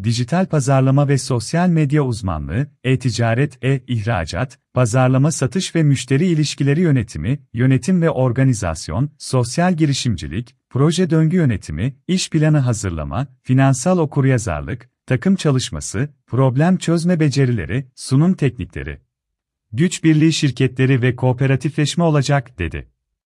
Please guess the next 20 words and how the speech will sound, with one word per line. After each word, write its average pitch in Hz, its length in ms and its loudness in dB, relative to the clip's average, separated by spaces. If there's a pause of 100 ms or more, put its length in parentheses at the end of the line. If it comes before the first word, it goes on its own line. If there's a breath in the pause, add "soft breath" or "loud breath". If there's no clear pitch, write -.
(800)
Tayınlamak, 123 680 0 (100)
ilk 180 240 -2
eğitim 151 360 2
programının 135 600 2
altmış 117 400 -4
saatlik 131 460 -2
işletme 147 420 -2
yöneticiliği 131 680 0
eğitimi 113 480 -2
olduğunu, 113 540 -4 (120)
on 160 180 2
sekiz 151 360 -2
Ocak, 87 460 -8 (100)
on 170 200 2
Mart 165 260 0
tarihleri 135 500 2
arasında 131 520 0
online 165 480 2
olarak 156 360 0
uygulanacağını, 123 840 0